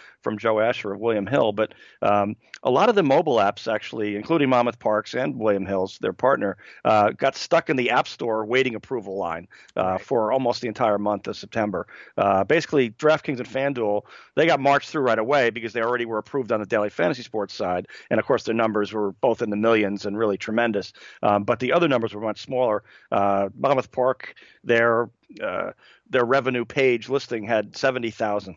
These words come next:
Speaker 1: <laughs> in revenue. So,
Speaker 2: Right.
Speaker 1: uh, really, that's definitely a factor. Um, plus, the, the near ban on on-site betting at the Meadowlands and N F L Sundays probably has taken a toll.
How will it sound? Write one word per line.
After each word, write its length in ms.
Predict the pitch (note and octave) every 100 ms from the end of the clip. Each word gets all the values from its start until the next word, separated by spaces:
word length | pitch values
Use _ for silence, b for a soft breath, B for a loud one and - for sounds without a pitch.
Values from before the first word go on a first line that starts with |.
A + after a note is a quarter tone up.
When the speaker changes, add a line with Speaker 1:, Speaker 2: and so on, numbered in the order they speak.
| -
Speaker 1:
<laughs> 380 | C#3+ - - -
in 140 | G2+
revenue. 400 | G2+ G#2 F#2 E2+
So, 360 | - G#2+ G#2 G2+ -
Speaker 2:
Right. 220 | F#2 E2
Speaker 1:
uh, 400 | G#2 G#2 G2+ G2+ G2+ _ -
really, 240 | E3+ E3
that's 380 | C#3 C#3+ D3 - -
definitely 300 | D3+ D3 C#3
a 40 |
factor. 540 | A#2 B2+ A#2 - A2 A2 b b b
Um, 580 | - G2 F#2+ F#2+ F#2+ G2 _ _ -
plus, 240 | F3 -
the, 260 | D#3+ B2+ A#2+
the 140 | C3+
near 200 | C3+ C#3+
ban 380 | A2+ C3 B2+ C3+
on 160 | A#2 A2
on-site 400 | A#2 A#2 A2+ -
betting 240 | A#2+ A#2+
at 80 | G#2+
the 60 |
Meadowlands 480 | G#2+ A#2 A#2 A#2 A2+
and 80 | A2
N 60 | G#2+
F 100 | A2
L 80 |
Sundays 480 | G#2+ C3 C3+ C3 C3
probably 380 | - A2+ G#2 G#2
has 120 | G#2
taken 320 | - A2 -
a 20 | F#2
toll. 400 | - C#3+ C3